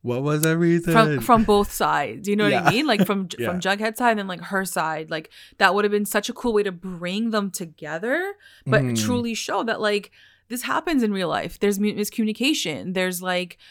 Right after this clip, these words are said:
Speaker 2: assumptions on
Speaker 1: perspectives.
Speaker 2: other sides of the story where, like, Jughead's like, "She didn't care about you." Meanwhile, she's, like,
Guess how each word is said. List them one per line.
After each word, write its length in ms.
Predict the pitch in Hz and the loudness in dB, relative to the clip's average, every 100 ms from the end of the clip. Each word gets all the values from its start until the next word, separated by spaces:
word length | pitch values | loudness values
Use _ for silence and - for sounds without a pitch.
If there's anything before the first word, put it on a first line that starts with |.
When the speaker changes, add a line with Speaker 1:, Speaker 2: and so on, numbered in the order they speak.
| - | -6
Speaker 2:
assumptions 480 | 202 - 202 208 - | -4 -2 0 2 4
on 120 | 220 208 | 2 2
Speaker 1:
perspectives. 520 | - 165 - 202 - | 4 4 4 0 2
Speaker 2:
other 240 | 190 190 196 | 0 0 -2
sides 340 | - 170 175 | 0 0 0
of 80 | 165 | -6
the 80 | 165 | -6
story 300 | - 214 190 | -4 -2 0
where, 100 | 175 | 0
like, 140 | 165 | -2
Jughead's 300 | 170 165 180 | -2 -4 -4
like, 100 | 170 | -6
"She 220 | - - | -4 -4
didn't 160 | 180 165 | -4 -4
care 100 | 190 | -4
about 180 | 170 160 | -4 -4
you." 60 | 190 | -4
Meanwhile, 260 | 233 196 | -2 -2
she's, 220 | 190 190 | -4 -8
like, 200 | 180 175 | -8 -10